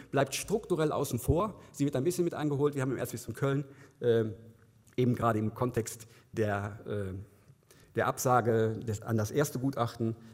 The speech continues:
da auch eine ganze Reihe von Prozessen ja erlebt, die die Opfer ausgrenzen und, äh, das ist bis heute so. Ähm, ein weiteres Dilemma ist, dass juristische Gutachten einfach viel zu kurz greifen. Man kann ja durchaus versuchen zu erheben, äh,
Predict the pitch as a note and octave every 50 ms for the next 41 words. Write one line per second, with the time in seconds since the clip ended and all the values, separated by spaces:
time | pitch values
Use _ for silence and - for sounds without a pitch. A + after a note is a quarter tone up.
0 | - - A#2 F#2 G#2 G#2 G#2 G#2 G#2 G#2 A2 - A2 F#2+ G#2+ G#2 G2+ G2 - G#2
1 | G2+ - - G2+ - A#2 G#2+ - G#2 G#2+ F#2+ F#2 F#2+ G#2+ A2+ - - - - -
2 | - - _ - G#2 G#2+ A2 G#2 - F2+ G2+ - G#2 E2+ G#2 A2+ G#2+ - - A#2
3 | A2 G#2+ G#2+ - G#2+ G#2 F2+ - - F#2 F#2 - G2 F#2 F#2 G2 - G2+ - A#2
4 | - - - - F#2+ F#2 E2+ - E2 - - F2 - - - - - - _ -
5 | _ - - - - - - B2+ B2 A2+ A2+ - - C3+ C3+ F3 F#3 F#3+ F#3 -
6 | D#3+ D3+ D3+ D#3 D3 C3+ C#3 - - - - A#2+ B2+ D3+ - C3+ - A#2 G#2+ D#3+
7 | - B2+ - - - - C3 A2+ A#2 - - D#3+ - - - D3+ D3 - - -
8 | - - G2+ F#2+ G#2 - E2 F2 - - - - - - - - - B2+ B2+ A#2+
9 | - D#3+ G#3 F#3 D3 C3 A#2+ G#2+ B2 D3+ E3+ - - C3 B2+ - - C3 - B2+
10 | A#2 D#3 D3+ C#3 - - - G#2+ G2+ C3 D3+ C3 B2+ E3+ F3+ - - - - -
11 | - - - A2+ A2+ A2 G#2+ G#2